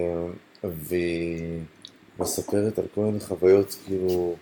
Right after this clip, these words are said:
של איך זה להיות אישה, והיא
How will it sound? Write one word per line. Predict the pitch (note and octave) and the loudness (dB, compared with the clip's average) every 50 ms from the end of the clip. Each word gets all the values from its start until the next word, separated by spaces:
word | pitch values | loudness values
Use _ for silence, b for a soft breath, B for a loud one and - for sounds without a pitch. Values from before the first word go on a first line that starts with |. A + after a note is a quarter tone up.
| - - - - - - _ _ _ _ _ _ _ _ _ _ | -12 -20 -20 -20 -20 -20 _ _ _ _ _ _ _ _ _ _
של | - - - - F#2 F2 F2+ - | -12 -4 0 2 4 4 2 0
איך | G2 G2+ F#2 - | -2 -4 -2 0
זה | G2+ G2+ | 2 4
להיות | F2+ F#2 F#2 F#2 - | 6 6 6 4 2
אישה, | - - - - A#2+ C3+ D3+ C3 | -6 -8 -4 -2 -2 0 0 0
והיא | A2+ G2+ F#2+ F#2+ | -2 -2 -2 -2